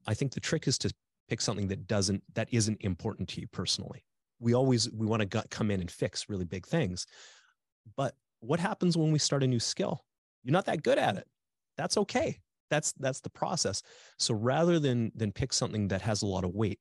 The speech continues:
that is inherently not tiny. If it's got a lot of emotional weight or really, like, importance, or I've struggled with eating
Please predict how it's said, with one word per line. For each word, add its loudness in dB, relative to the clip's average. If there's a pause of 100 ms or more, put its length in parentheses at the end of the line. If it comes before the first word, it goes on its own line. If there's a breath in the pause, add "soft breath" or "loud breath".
that 0
is 0
inherently -2
not -4
tiny. -6 (420)
If -8
it's -6
got 2
a 2
lot 2
of 0
emotional 2
weight 0
or -4
really, -2
like, -6
importance, -4
or -4
I've -4
struggled 0
with -2
eating 0